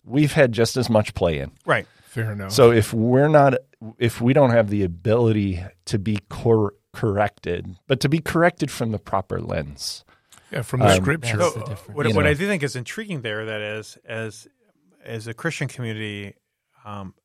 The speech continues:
Speaker 2: we're not very good at, at, at critiquing ourselves. And when we
Speaker 1: Right.
Speaker 2: do, um, try to engage into critique, we,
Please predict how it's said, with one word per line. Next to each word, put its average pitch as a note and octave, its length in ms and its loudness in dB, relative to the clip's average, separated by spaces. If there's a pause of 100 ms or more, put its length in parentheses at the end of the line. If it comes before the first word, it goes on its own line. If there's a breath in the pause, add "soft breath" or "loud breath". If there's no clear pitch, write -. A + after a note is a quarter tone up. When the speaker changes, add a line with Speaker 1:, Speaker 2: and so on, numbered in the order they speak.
(1500)
Speaker 2:
we're C3 180 -8
not C#3 300 2
very B2 240 -2
good G#2+ 240 -6
at, G2 180 -12 (180)
at, G2 220 -14 (180)
at G#2+ 240 -12
critiquing A#2 720 -14
ourselves. G2 720 -12 (100)
And G#2+ 220 -12
when A2+ 120 -8
we A2 100 -10
Speaker 1:
Right. G#2+ 80 -14
Speaker 2:
do, C3 400 -2 (580 soft breath)
um, A2 200 -8
try C3 240 -2
to B2 180 -6
engage A2+ 460 -6
into G#2 180 -10
critique, G#2 760 -10
we, G#2+ 260 -10